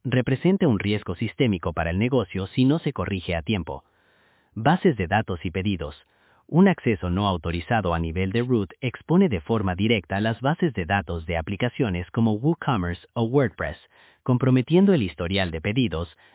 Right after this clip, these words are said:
datos de facturación e información personal de los usuarios. Integridad de los sitios web.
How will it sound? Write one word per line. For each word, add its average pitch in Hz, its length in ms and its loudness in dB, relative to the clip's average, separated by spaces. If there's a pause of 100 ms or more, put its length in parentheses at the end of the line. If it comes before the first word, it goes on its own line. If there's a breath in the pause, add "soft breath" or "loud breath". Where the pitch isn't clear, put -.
datos 143 380 2
de 98 100 -4
facturación 95 800 -2
e 120 60 -2
información 127 680 0
personal 90 480 -2
de 85 100 -6
los 87 180 -6
usuarios. 90 440 -4 (920)
Integridad 131 640 2
de 139 120 0
los 123 140 0
sitios 90 380 -4
web. 80 200 -8